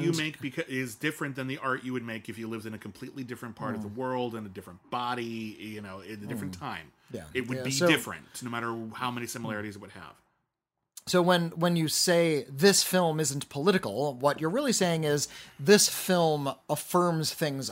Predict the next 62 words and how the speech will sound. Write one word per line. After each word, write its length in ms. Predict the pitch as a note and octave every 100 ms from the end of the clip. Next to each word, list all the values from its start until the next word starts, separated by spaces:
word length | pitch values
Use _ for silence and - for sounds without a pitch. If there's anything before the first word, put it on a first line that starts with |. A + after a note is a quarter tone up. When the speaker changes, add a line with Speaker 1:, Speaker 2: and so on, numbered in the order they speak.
| -
Speaker 2:
I 140 | C#3
already 340 | C3+ C#3 C3+ C3
believe 460 | A#2 A#2+ C#3 C3
and 100 | B2 A#2
don't 200 | G#2+ G2+
think 180 | C3+ A2
about 200 | D#2 D#2
a 40 |
lot." 380 | D#2+ D2 - -
Speaker 1:
Yeah. 120 | C#3 A2+ - - - - -
Speaker 2:
Uh, 220 | - A2 F#2
and 320 | D3+ D3+ - - D3
that's 240 | B2+ C#3 -
a 40 |
political 340 | D3+ D3+ C3+ B2+
point 220 | D3+ C3+
of 80 | B2
view. 200 | F#3 C3+ - -
Speaker 1:
Mm-hmm. 260 | C#3 B2 A#2 C3
Speaker 2:
It 80 | D#3+
happens 260 | E3+ D#3+
to 80 | C#3
be 100 | D#3
on 140 | C3
your 140 | B2+ A#2
wavelength. 600 | C#3+ A3 D3+ G#2+ B2+ -
It 320 | - B2+ B2+ B2+
matches 500 | C3+ D#3+ E3 A#2+ A#2+
your 220 | C#3 A#2+
own 140 | A2+
personal 340 | A2 A3+ A3 F3+
political 340 | C3 A2+ G#2+
point 220 | A2+ G#2+
of 60 | F#2+
view, 180 | G2+ G#2+
but 140 | F3
Speaker 1:
Mm-hmm. 60 | A3
Speaker 2:
it's 80 | G#3
a 40 |
political 360 | F#3+ A3 D#3+ C#3
point 180 | C3
of 80 | A2
view. 160 | B2 C#3
Speaker 1:
And 140 | D3+
anyone 300 | E3 E3+ F3
who 80 | D#3
doesn't 240 | C#3 A#2+ A#2
share 240 | G#3+ C#4+
that 140 | B3
political 340 | D3 A#2 A#2 G2
Speaker 2:
Mm. 40 |
Speaker 1:
point 200 | G#2+ G2+
of 80 | F2+
view, 180 | G#2 A#2+
anyone 400 | A#2 C3 A#2+ A2
for 160 | A#2+
whom 360 | G#2+ A#2+ A2+ G#2+
Speaker 2:
Mm. 20 |
Speaker 1:
this, 400 | A#2 - - - G#2+
uh, 300 | G#2+ G2+ G2
sort 240 | - A#2+
of, 180 | A2